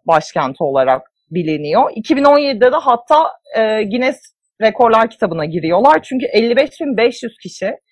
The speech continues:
aynı anda yoga yapıyor burada. Bu sene Uluslararası Yoga Günü de dijitalde kutlandı. Yine Miyasu'da böyle insanlar teraslarda yoga yaptılar ve drone'la çekimler yapıldı. Hatta Hindistan Başbakanı Modi de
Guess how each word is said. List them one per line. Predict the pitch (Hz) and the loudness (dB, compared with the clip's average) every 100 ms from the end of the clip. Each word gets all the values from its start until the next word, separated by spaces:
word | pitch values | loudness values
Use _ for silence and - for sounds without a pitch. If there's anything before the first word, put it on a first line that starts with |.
| _ _ | _ _
aynı | - 294 285 226 | 2 4 4 0
anda | 254 | 0
yoga | 311 262 202 | 0 0 0
yapıyor | 139 - 131 131 | -2 -4 -10 -8
burada. | 156 160 139 214 440 _ _ _ - | -6 -6 2 0 0 _ _ _ -6
Bu | 254 | -6
sene | 320 403 330 | -2 -2 -2
Uluslararası | 330 294 302 294 285 - 339 - - | -4 -6 -4 -2 -2 -2 -8 -8 -2
Yoga | 254 262 | 2 2
Günü | 277 247 262 233 | 0 -4 -4 -4
de | 202 | -6
dijitalde | 185 165 170 135 147 | -10 -4 -4 -2 -6
kutlandı. | _ - 180 190 269 | _ -4 -2 0 -2
Yine | 262 269 | -2 -2
Miyasu'da | 233 247 254 254 285 233 254 240 _ _ - | 0 -2 -4 -6 -6 0 0 0 _ _ -2
böyle | 240 | 0
insanlar | 247 247 240 302 254 269 277 _ _ | 0 -4 -2 -2 0 0 -2 _ _
teraslarda | - 277 240 240 - 240 233 226 | 0 2 4 2 0 2 4 4
yoga | 240 208 175 | 2 2 2
yaptılar | 160 151 - 208 214 208 | 2 2 -4 0 2 4
ve | 226 180 | 2 -4
drone'la | 190 202 202 202 | -2 -2 -2 -4
çekimler | - 196 214 202 202 | -4 -6 -4 0 2
yapıldı. | 196 190 - 254 302 | 2 -2 -4 -2 0
Hatta | 302 294 339 | 2 2 0
Hindistan | 311 277 294 - 302 285 | -2 -6 -8 -4 -2 0
Başbakanı | 277 - 277 294 262 | -4 -4 -2 0 0
Modi | 254 254 247 | 2 2 2
de | 226 | 2